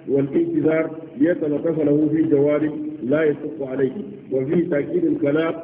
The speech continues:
وتفهيمه ليعظ-، ليعظم وقعه في النفس، وفيه جواب قول الإنسان المسلم: "جعلني الله خلاف"، فهذه أطراف، أطراف مما يتعلق بهذا الحديث، وهي وإن كانت طويلة فهي مختصرة. Yace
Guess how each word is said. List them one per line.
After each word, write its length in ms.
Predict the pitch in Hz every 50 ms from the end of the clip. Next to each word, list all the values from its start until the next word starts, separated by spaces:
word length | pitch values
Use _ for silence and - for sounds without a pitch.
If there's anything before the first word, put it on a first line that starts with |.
| - - -
وتفهيمه 760 | - - - 147 - - 165 160 175 170 165 160 156 151 151 156 156 151 - 156 - 151 -
ليعظ-، 580 | - 135 160 170 165 - - 135 117 - 135
ليعظم 560 | 147 156 170 165 160 - 143 135 156 165 160 160 156 156 - -
وقعه 480 | - - 165 160 - 160 147 143 139 143 151 151
في 120 | 143 139
النفس، 360 | 127 131 135 147 131 - 131 127 - 127 127 131 - - -
وفيه 440 | 104 113 110 113 113 135 139 127 123 123 127
جواب 320 | 123 117 123 131 135 127 123 113
قول 220 | - 123 135 135 135
الإنسان 400 | 127 123 127 117 104 - 127 127
المسلم: 440 | 117 117 120 131 - 127 131 123 127 127 127 127 127 127 127 - 98
"جعلني 380 | 95 104 117 127 131 123 117 120
الله 220 | 123 131 127 120 120 113
خلاف"، 300 | - - 127 127 127 127 - - - -
فهذه 600 | - - 117 107 113 127 131 135 127 117 120 131 131 131 127
أطراف، 420 | 131 123 - 110 120 135 131 120 - 131 131 - 131 131 135 - - -
أطراف 480 | 127 117 - - 120 127 139 135 123 131
مما 420 | 131 123 117 120 117 120 127 131
يتعلق 360 | 131 - - 131 123 127 123 123
بهذا 340 | 117 117 117 120 117 113 117
الحديث، 400 | 104 - 107 98 104 110 92 - - - - - - -
وهي 260 | 101 110 110 127 135 120
وإن 260 | 117 - - 131 135
كانت 300 | - - 135 135 143 131
طويلة 400 | - 123 123 135 135 139 131 135 135 131 - - - - -
فهي 220 | - 117 131 139
مختصرة. 640 | 123 - 104 - - - 131 117 - 110 95 - - - - -
Yace 240 | - - 123 123 120